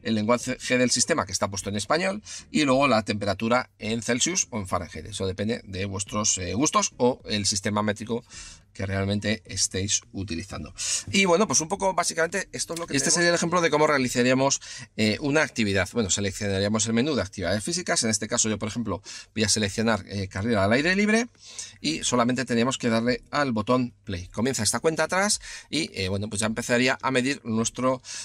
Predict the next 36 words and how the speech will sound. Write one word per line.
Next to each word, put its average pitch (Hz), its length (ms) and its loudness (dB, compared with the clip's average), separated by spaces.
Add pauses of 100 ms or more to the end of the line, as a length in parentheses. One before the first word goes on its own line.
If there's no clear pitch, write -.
ejercicio 131 440 0
físico. 123 300 2
Si 113 80 4
os 127 60 4
dais 156 160 2
cuenta, 214 420 0
<laughs> - 300 -4
se 117 160 4
mantiene 107 340 2
a 117 60 4
cero. 143 200 2
Es 127 80 -2
que - 60 -4
antes 123 180 2
me 117 120 4
pasó 120 200 0
para, 110 280 0 (140)
eh, 98 180 0 (340)
hice 110 220 0
una, 107 240 4
otra, 110 340 2
en 104 140 0
la, 101 140 2
eh, 107 340 -4
una 113 200 2
prueba 110 200 0
de 107 80 2
grabación 101 500 2 (320)
y - 80 -8
digo, 92 260 -4 (140)
"No 92 460 -4
me 127 220 2
comienza 110 540 2
a, 92 480 -2
a 95 140 -6
moverse". 113 380 0